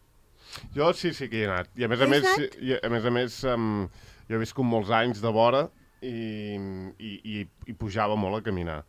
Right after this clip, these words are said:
Speaker 1: O sigui, anava de, anava de, d'una mica més enllà del bosc d'en Marianet, eh,
Speaker 2: Ah, sí, eh?
Speaker 1: estanca de Can Damià, anava d'allà caminant fins al Blue Bar,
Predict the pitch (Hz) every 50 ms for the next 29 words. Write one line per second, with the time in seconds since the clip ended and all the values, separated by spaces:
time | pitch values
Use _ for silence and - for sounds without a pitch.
0 | _ _ - - _ _ _ - 117 110 104 104 107 104 113 113 113 113 110 110
1 | 110 104 104 98 113 113 110 107 107 107 104 104 - - - 110 107 110 113 113
2 | 117 117 117 113 113 113 113 113 113 113 107 98 - - - - 113 113 117 123
3 | 127 135 135 131 135 131 117 127 127 123 123 127 123 123 123 117 123 120 110 95
4 | 98 113 123 120 120 117 113 - - - 110 123 117 117 120 117 110 117 113 113
5 | 117 127 151 151 _ _ _ - 127 110 104 98 110 110 107 - 196 185 170 175
6 | 190 262 381 _ - _ - - 95 98 - 113 110 104 110 104 107 107 107 104
7 | 104 104 107 110 113 113 110 - - _ _ _ - 82 101 113 113 113 113 117
8 | 117 113 - _ _ - 120 113 120 113 117 123 127 139 147 143 - 139 123 117
9 | 117 120 123 127 - - 135 127 123 104 98 117 113 107 107 104 101 98 98 95
10 | 95 90 110 117 113 110 117 127 -